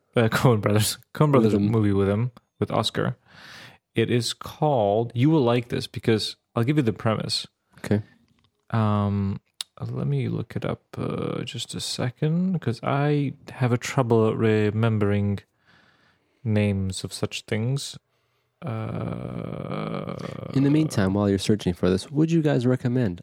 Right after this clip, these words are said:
Speaker 2: A Most Violent Year, released in two thousand fourteen, which we didn't mention?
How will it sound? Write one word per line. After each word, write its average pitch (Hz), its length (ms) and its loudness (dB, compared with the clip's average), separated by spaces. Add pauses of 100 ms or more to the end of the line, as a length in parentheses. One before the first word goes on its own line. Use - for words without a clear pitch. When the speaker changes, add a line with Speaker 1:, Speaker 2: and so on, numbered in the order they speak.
(120)
Speaker 2:
A 98 80 -2
Most 87 300 -2
Violent 82 340 -4
Year, 80 280 -4 (220)
released 139 300 0
in 123 80 -4
two - 160 -6
thousand 131 280 -2
fourteen, 127 420 0
which - 120 -6
we 95 60 2
didn't 92 200 2
mention? 98 280 -4